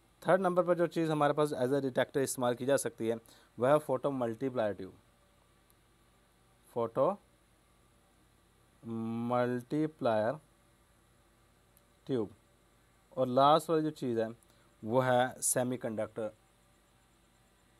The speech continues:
डिटेक्टर के तौर पे भी इस्तेमाल किया जा सकता है, सेमीकंडक्टर। ये चंद एक चीज़ें हैं जो कि हम as a detector यहाँ पे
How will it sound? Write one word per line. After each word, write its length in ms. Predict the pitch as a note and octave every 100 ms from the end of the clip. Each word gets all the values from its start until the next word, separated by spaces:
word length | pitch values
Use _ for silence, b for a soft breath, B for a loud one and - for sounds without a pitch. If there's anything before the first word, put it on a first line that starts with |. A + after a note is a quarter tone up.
| _ _ _
डिटेक्टर 460 | B2 A2+ A2+ A#2 A#2
के 60 | A2+
तौर 200 | A2+ G2+
पे 120 | G#2+
भी 60 |
इस्तेमाल 280 | G#2+ G#2+ G2
किया 140 | F#2+ F#2
जा 60 |
सकता 240 | F2+ - F#2
है, 40 | _ _ _ b b -
सेमीकंडक्टर। 4000 | - A#2+ A2+ C3+ G#3+ - _ _ _ _ _ _ _ _ _ _ _ _ _ _ _ _ _ _ _ _ _ _ _ _ _ _ _ _ _ - B2 A#2+ A#2 - - G#2 _ _ _ -
ये 120 | F3
चंद 260 | F3+ D#3+
एक 100 | F3
चीज़ें 240 | F3 B2+ C3
हैं 120 | C3
जो 140 | B2 B2
कि 180 | B2 B2 A#2
हम 120 | A#2+ G#2+
as 140 | A2
a 100 | A2+
detector 500 | G#2+ G2+ G2 - G#2
यहाँ 260 | G#2 G2+ F#2+
पे 180 | G#2+